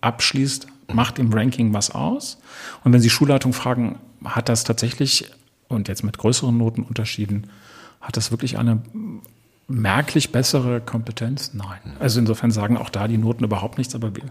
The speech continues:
Speaker 1: halten uns daran fest. Und das ist so ein bisschen eine Herausforderung, womit wir zu tun haben, ähm, dass wir immer, immer aus Theoriewelten und Theorieblicken oder Papierblicken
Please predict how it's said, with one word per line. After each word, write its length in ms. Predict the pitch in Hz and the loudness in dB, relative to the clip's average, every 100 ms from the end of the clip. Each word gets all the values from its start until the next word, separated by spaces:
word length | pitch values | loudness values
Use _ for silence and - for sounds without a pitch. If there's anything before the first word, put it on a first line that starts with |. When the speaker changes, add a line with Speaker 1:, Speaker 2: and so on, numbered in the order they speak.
| - | -12
Speaker 1:
halten 300 | - 95 - | -10 -10 -8
uns 140 | 113 - | -8 -8
daran 260 | 107 104 101 | -6 -6 -6
fest. 340 | - 98 - - - - - 302 - | -4 -4 -6 -12 -10 -8 -8 -8 2
Und 140 | 135 | 6
das 140 | 117 160 | 6 6
ist 80 | 143 | 6
so 60 | 147 | 6
ein 60 | |
bisschen 280 | 135 - 143 | 6 6 6
eine 120 | 127 | 6
Herausforderung, 720 | 110 110 127 - 131 127 120 113 | 6 4 2 2 2 4 2 4
womit 420 | 120 120 117 - | 4 4 2 2
wir 140 | 117 | 2
zu 160 | 110 117 | 2 -4
tun 460 | - 117 131 117 127 | -2 4 6 6 2
haben, 380 | 123 123 123 127 - - - - _ - | 2 4 2 0 -12 -20 -20 -20 _ 0
ähm, 420 | 127 117 110 113 - - | 4 6 8 6 2 0
dass 240 | 117 - | 0 2
wir 160 | 127 - | 4 8
immer, 360 | 139 139 - | 10 10 8
immer 320 | 143 160 165 - | 10 10 10 6
aus 200 | 127 - | 0 2
Theoriewelten 1000 | 120 113 110 139 160 113 117 123 - 135 | 4 6 6 2 2 2 4 4 4 0
und 140 | 120 | 2
Theorieblicken 960 | - 113 113 110 110 98 101 143 165 147 | 2 6 6 6 2 0 0 2 2 0
oder 220 | 131 110 | 2 0
Papierblicken 840 | - 107 - 131 123 127 127 123 | 0 -2 2 2 2 2 4 2